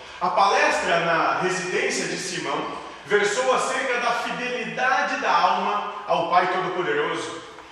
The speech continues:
Diante da vibração de alegria em todos os semblantes, Jesus contou bem-humorado. Apareceu na velha cidade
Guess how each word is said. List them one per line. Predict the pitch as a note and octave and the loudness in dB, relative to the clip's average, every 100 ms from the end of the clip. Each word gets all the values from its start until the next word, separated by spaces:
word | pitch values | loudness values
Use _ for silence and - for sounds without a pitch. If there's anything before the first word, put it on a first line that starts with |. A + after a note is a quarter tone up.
| - C3 | -20 -12
Diante | C3+ F3+ G#3 - | 0 2 4 2
da | F#3 - | 2 2
vibração | F3+ F3+ E3 - G#3 G3+ | 2 0 0 0 -2 0
de | |
alegria | F#3+ F#3+ D#4 A#3 F#3+ | 2 2 0 -2 -4
em | |
todos | G3 G3 F#3+ | -2 -4 -4
os | F3 | -6
semblantes, | - - F3+ F#3+ F#3+ - - - - | -6 -4 -4 -4 -6 -8 -12 -16 -18
Jesus | - F3 D#3+ F#3 | -6 -4 -2 -4
contou | F#3+ E3+ F3 G3 G3 - - - - | -6 -8 -6 -4 -4 -6 -12 -12 -6
bem-humorado. | D#3+ G#3 G3 E3+ C3 A#2+ - - - - - - _ _ _ _ _ _ _ _ _ _ _ _ - | -4 -4 -6 -6 -4 -6 -8 -12 -16 -18 -20 -20 _ _ _ _ _ _ _ _ _ _ _ _ -6
Apareceu | - C4+ C4 C4 F4 F4+ | -2 2 2 2 4 4
na | - | 4
velha | G#3 G#3 G3 | 4 2 2
cidade | - F3+ G3 G#3 G3+ | 0 0 2 4 2